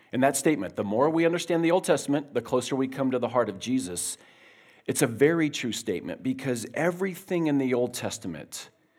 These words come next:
points towards the fulfillment in Christ. If any of you, if you have small kids, if you're familiar with the Jesus Storybook Bible, right, there's this great comment in there that every page of the Old Testament whispers Jesus' name.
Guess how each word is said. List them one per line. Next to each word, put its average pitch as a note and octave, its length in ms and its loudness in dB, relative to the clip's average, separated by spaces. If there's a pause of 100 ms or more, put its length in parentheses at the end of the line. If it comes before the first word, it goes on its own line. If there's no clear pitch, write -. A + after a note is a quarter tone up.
(540)
points F3+ 560 2
towards B2+ 440 0
the A#2 100 -2
fulfillment A2+ 680 -2
in F#2 80 -4
Christ. - 600 -10 (560)
If - 160 -2
any D#3+ 180 6
of C#3+ 140 2
you, C#3 240 4
if B2+ 160 -2
you A2+ 80 -4
have A#2 180 -2
small B2 240 2
kids, A#2 340 0
if A2 140 -6
you're G2 80 -10
familiar A#2+ 480 0
with A2+ 400 0 (240)
the A#2+ 80 -2
Jesus A#2 400 -2
Storybook G#2+ 680 -2
Bible, D#2 500 -8 (640)
right, G2+ 140 -4
there's A2+ 180 -4
this G#2+ 160 -8
great B2+ 260 -2
comment A2+ 420 -2
in F#2 120 -6
there E2+ 220 -6
that E2+ 200 -12
every C#3 400 0
page A#2 440 -4
of G#2 100 -4
the G#2+ 140 -4
Old G2+ 160 -4
Testament G2+ 460 -6
whispers G#2 520 -8
Jesus' F2 580 -10
name. C#2 400 -16